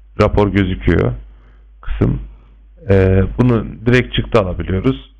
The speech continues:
ve imzalayıp onaylayıp verebiliyoruz. Ben, e, size asıl anlatmam gereken, e, planlama yapıldığı zaman nasıl bir işlem olacağıyla ilgili.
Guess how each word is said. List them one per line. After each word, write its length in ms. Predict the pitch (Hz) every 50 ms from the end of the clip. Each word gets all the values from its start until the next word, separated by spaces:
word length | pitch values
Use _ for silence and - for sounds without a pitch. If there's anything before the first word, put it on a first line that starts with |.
| - -
ve 320 | 101 95 87 107 107 104 92 85 - - - - - - - - - - - - -
imzalayıp 560 | 117 113 95 - 92 90 101 110 113 - -
onaylayıp 480 | 104 107 101 90 87 101 113 107 - 107
verebiliyoruz. 720 | 107 101 104 104 95 87 90 85 - - 117 - - - - - - - - - - - - - -
Ben, 120 | 165 170
e, 260 | 170 170 170 147 131 123 123 123 120 117 120 117 117 117 117 117 - - - - - - - - -
size 200 | 127 120 135 135
asıl 280 | 143 139 - 131 123
anlatmam 480 | 123 123 120 120 117 - - 123 113 107
gereken, 500 | 101 98 98 98 - - 139 143 160 160 - - _ _ _ _ _ - -
e, 380 | 107 104 104 101 98 98 95 98 - - - - - - - - - - - -
planlama 480 | - 120 127 127 131 131 131 135 135 127
yapıldığı 460 | 117 107 - 117 110 104 104 98 90
zaman 240 | 92 87 87 87 - - -
nasıl 340 | 95 92 90 87 92 85 82
bir 100 | 90 87
işlem 320 | - 82 - - 92 87 87
olacağıyla 500 | 85 85 85 82 87 85 85 82 82 85
ilgili. 400 | 82 78 - - 139 160 160